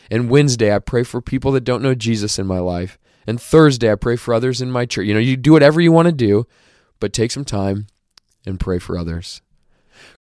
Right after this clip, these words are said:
Second idea, Paul says that they have not ceased to pray for them. That's fascinating to me.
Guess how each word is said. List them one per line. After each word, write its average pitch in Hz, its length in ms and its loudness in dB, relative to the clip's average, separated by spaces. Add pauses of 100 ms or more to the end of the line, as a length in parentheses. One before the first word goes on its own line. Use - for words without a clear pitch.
(160)
Second 143 320 2
idea, 104 360 0 (520)
Paul 151 260 6
says 120 640 4 (260)
that 120 220 2
they 131 300 4
have 120 500 2 (200)
not 127 520 4 (100)
ceased - 920 0 (240)
to 127 140 4
pray 120 380 0
for 101 240 -4
them. 82 440 -12 (800)
That's 170 200 2
fascinating 104 640 2
to - 160 -8
me. - 240 -10